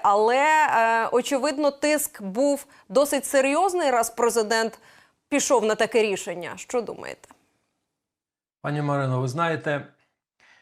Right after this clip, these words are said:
Speaker 2: чим більше буде гвалту в Україні в момент, коли звільняється, е, з посади людина, а посада при цьому позаконституційна, позазаконна,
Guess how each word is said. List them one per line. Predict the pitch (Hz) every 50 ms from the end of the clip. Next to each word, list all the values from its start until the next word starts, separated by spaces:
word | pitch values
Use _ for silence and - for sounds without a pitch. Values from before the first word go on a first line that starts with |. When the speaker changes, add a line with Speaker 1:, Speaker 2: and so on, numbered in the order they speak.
| _ _ _
Speaker 2:
чим | - - 175 196 202 185
більше | 170 147 208 226 214 190 175 185 - 165 151
буде | 143 143 151 165 160 143 156 156
гвалту | 135 117 123 139 147 165 175 160 151 139 131 127 123 - 127 120
в | 117 117 120 117 113 135
Україні | 131 127 147 139 139 143 156 170 185 180 165 147 131 120 117 110
в | 107 107 120
момент, | 131 143 147 156 165 170 170 160 147 135 127 -
коли | - - 139 139 143 139 127
звільняється, | 110 110 117 135 143 143 147 147 151 147 143 139 131 131 127 127 - - 131 123 123 120 117 110 101 - _ _ _ _ _ _ _ _ -
е, | 117 117 117 113
з | -
посади | - - 139 127 - - 156 151 143 139 127 120 123 127 123 117 117 123 - _ _ _ _ _ _ _ -
людина, | 123 120 131 127 127 131 160 160 156 151 143 131 127 120 120 123 - - _ -
а | - 120
посада | 123 - - 143 131 - - 165 151 139 127 131
при | 123 - 131 131
цьому | 123 - - 135 127 127 127 113
позаконституційна, | - _ - 156 160 147 127 139 131 131 - 131 131 131 - - 139 127 127 135 127 127 - - 165 196 202 196 180 143 113 101 101 101 101 - _ _ _ _ _ _ _ _
позазаконна, | - 147 151 160 151 127 123 131 123 110 110 123 120 - - 156 190 214 233 220 170 131 107 98 101 107